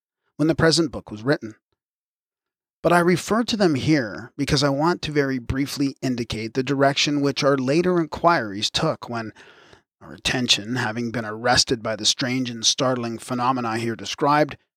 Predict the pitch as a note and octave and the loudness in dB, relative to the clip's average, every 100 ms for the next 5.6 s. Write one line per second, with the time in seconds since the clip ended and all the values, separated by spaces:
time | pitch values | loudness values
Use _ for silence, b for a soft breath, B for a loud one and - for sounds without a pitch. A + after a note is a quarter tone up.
0 | _ _ _ _ C#3+ D#3+ F3 A#3 G3+ - | _ _ _ _ 0 4 6 6 2 -2
1 | G2 E3+ E2 B2+ - - B2+ C3 B2+ C3 | -8 -12 -8 -4 -4 -2 -2 -2 -6 -2
2 | E3 G3 D#3+ E3+ F3+ - G3+ - G#3 E3 | 0 2 0 -2 -2 -4 -2 -2 -2 -2
3 | - D#3+ D3 C3 - C3 - C#3+ C3+ B | -4 -2 -4 -2 0 2 2 -4 -6 B
4 | _ C3+ B2 A2 - D3 B2+ B2 - - | _ -4 0 2 2 2 0 -2 -2 -6
5 | A#2 D3+ D#3+ D#3+ - | 0 2 2 0 -2